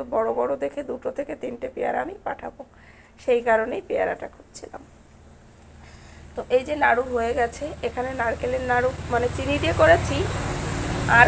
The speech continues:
করেছি গুড় দিয়ে, এগুলো পাঠাবো। আর আমার মা আমাদের বাড়ির থেকে তিলের নাড়ুটা বানিয়ে পাঠাবে, ব্যাস এইগুলোই পাঠাবো।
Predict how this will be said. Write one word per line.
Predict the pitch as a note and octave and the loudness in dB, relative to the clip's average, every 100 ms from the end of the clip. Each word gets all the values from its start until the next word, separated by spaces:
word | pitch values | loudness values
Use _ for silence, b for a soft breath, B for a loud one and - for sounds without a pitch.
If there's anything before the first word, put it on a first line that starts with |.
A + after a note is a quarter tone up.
| - | 10
করেছি | D4+ E4+ - C#4+ - - - - - | 8 8 4 0 0 -2 -4 -6 -2
গুড় | G#3+ G3+ | -2 -2
দিয়ে, | F3 - - - - - | -4 -8 -8 -8 -8 -4
এগুলো | A3 A#3 C4 C#4+ | -2 0 0 2
পাঠাবো। | - C#4+ C4+ E4 A#4+ B B B B - | 2 2 0 -2 -6 B B B B 2
আর | G#3+ A3 - - | 4 4 2 -2
আমার | A#3+ C#4 D#4 | -2 -2 -2
মা | D4+ D#4 C#4+ - - - | -2 -4 -6 -14 -18 -8
আমাদের | A#3 A3+ A3 A#3 | -6 -2 -2 0
বাড়ির | A#3 A3+ - - | 0 0 -4 -8
থেকে | D#4 D#4+ G#4 - - | -8 -6 -10 -12 -14
তিলের | - D4 D4+ | -10 -8 -6
নাড়ুটা | E4+ A#3 A#3 - - - - | -2 -2 -2 -6 -6 -8 -2
বানিয়ে | G#3+ - E3 | 0 0 -8
পাঠাবে, | - - - - - - B B B - | -6 -6 -6 -12 -14 -18 B B B -6
ব্যাস | - - - - - - - | -6 -6 -10 -14 -20 -20 -6
এইগুলোই | A#3 A#3 A#3 C4 C#5 - | -4 -2 -2 -2 -4 -4
পাঠাবো। | - - A#3+ - | -4 -4 -6 -8